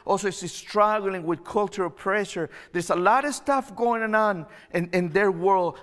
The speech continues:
at that time. The church is struggling because there's a lot of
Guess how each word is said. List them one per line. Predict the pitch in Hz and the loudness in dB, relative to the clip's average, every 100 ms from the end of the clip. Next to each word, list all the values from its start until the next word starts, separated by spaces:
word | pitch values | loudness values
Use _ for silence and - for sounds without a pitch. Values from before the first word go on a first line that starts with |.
| - | -2
at | 151 | 0
that | 185 175 - | 2 0 -2
time. | - 180 175 147 117 - _ _ _ _ _ _ _ _ | -6 -2 -2 -2 -10 -16 _ _ _ _ _ _ _ _
The | - 165 | -4 -4
church | - 254 247 220 | 0 0 0 -6
is | 202 185 | -8 -8
struggling | - - 214 226 226 202 185 | -10 -6 0 2 0 -4 -6
because | 180 170 180 - - | -8 -4 -4 -4 -8
there's | 175 170 | -4 -2
a | 185 | 2
lot | 196 | 2
of | 233 | 2